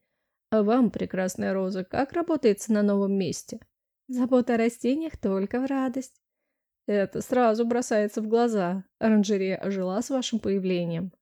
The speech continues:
Лейтар смотрел так пристально, что у меня запылали щеки. Навязчивое внимание смущало и раздражало одновременно.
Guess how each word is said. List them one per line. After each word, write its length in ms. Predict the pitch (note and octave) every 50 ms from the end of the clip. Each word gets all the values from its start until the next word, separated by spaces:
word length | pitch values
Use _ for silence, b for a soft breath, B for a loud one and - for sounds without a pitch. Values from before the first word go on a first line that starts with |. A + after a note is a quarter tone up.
| _ _
Лейтар 400 | G#3+ G#3 F#3+ - G#3 G#3 A#3+ C4+
смотрел 420 | - - A3+ A3 - - G#3+ G3 F#3+
так 180 | - F3+ - _
пристально, 540 | - - G3 A#3 - - - A#3+ A3+ A3+
что 180 | G#3 - - G#3
у 40 | G#3+
меня 220 | G#3+ A3 B3+ C#4+
запылали 460 | D4 D4+ - - C#4 C#4 C#4 C#4 C4+
щеки. 560 | C4+ - - - B3 A3+ G3+ G3+ - - G3+ - _
Навязчивое 720 | A3+ G#3+ G#3+ F#3+ A3 A3+ B3+ - - - B3+ A3+ A#3+ A#3
внимание 460 | G#3+ A3 G#3 G3+ G#3 G#3 G#3 G#3 G#3
смущало 580 | - - - F#3 F3 - - - F#3 G3+ B3 B3
и 60 | A#3+
раздражало 560 | - A3+ A3 - A3 A3 G#3+ A3 A3 A3+ A3+
одновременно. 800 | A3+ G#3+ A3 A3 A3 A#3 A3+ A#3 A3+ A3 G#3 F#3 F3 E3 F3+ -